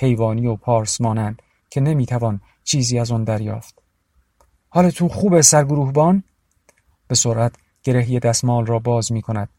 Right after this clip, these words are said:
زبان گروهبان باز می‌شود. «بجنب حرومزاده!» منتظر است. ذلیل و مفلوک. حیثم تنابش را باز می‌کند. گروهبان جای خط تناب را روی بازوها و دستش می‌مالد.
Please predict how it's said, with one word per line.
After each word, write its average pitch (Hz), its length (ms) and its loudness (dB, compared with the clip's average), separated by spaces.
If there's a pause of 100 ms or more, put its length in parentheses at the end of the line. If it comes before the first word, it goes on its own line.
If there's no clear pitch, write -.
(420)
زبان 127 360 2
گروهبان 120 500 -2
باز 117 280 0
می‌شود. 113 400 -6 (720)
«بجنب 233 440 4
حرومزاده!» 240 920 8 (960)
منتظر 120 420 -2
است. 110 260 -6 (380)
ذلیل 131 320 0
و 117 80 0
مفلوک. 110 440 -4 (800)
حیثم 131 400 0 (280)
تنابش 127 460 0
را 123 80 0
باز 120 320 0
می‌کند. 113 380 -4 (560)
گروهبان 123 540 0 (280)
جای 127 280 0
خط 123 300 -6
تناب 123 420 -2
را 123 120 2
روی 120 320 -2
بازوها 117 560 -2
و 117 120 -4
دستش 120 400 -4
می‌مالد. 113 500 -2